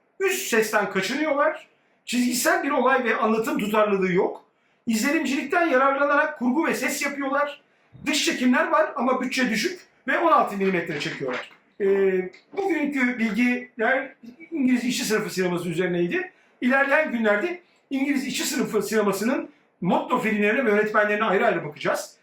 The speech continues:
Tekrar Lindsay Anderson, Tony Richardson ve Karel Reis'i selamlayalım ama bitirmeden şunu da ekleyelim. Bu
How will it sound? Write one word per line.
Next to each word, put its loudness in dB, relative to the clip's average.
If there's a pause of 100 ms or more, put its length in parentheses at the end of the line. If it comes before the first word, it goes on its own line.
(120)
Tekrar 0 (320)
Lindsay 2
Anderson, 0 (260)
Tony 2
Richardson 0 (200)
ve 0
Karel 2
Reis'i 0
selamlayalım 0
ama 0 (200)
bitirmeden 2
şunu -2
da 2
ekleyelim. 0
Bu -2